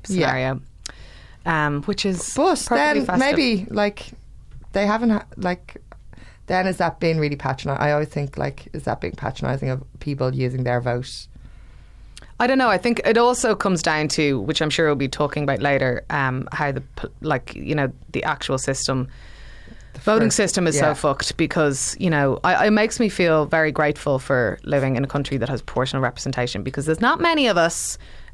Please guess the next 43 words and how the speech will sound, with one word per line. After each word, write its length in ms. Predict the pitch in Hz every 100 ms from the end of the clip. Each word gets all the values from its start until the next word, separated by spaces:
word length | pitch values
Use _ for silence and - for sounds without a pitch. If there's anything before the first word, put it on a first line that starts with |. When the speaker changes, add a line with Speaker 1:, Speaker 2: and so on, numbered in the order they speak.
| -
Speaker 2:
um, 220 | 147 139
and 100 | 156
we're 120 | 156
doing 360 | 147 170 170 170 151
that 320 | 156 139 -
bit 160 | 147
right 260 | 131 131 131 -
anyway. 400 | 135 131 113 110 - -
My 240 | 214 226 247
week, 380 | 214 196 - - - - - - - 214
um, 600 | 208 208 214 208 208 - - - -
you 100 | 254 285
know, 140 | 302
I 80 | 294
watched 320 | 262 285 -
Marriage 340 | 226 220 247
Story, 420 | - - 277 277 277
Andrea, 400 | 262 262 269 269
after 300 | - 233 -
your 80 | 214
attempt 320 | 214 208 -
to 60 | -
spoiler 440 | - 226 226 226
me. 320 | 240 247 269 -
Speaker 1:
<laughs> 60 | - - - -
I 140 | - 254
didn't 260 | 440 523
try 180 | 392 269
to 100 | 226
spoil 280 | 208 190 175
you. 120 | 165
I 100 | 156
just 220 | 170 220
was 80 | 214
giving 260 | 202 190 185
my 140 | 165
opinion. 500 | 165 - 185 170 214 233
Speaker 2:
And 140 | 254
it's 120 | 247
interesting 540 | - 269 277 262 247 233
now 180 | 208
seeing 460 | 196 - 196 202 196
it. 200 | 180 165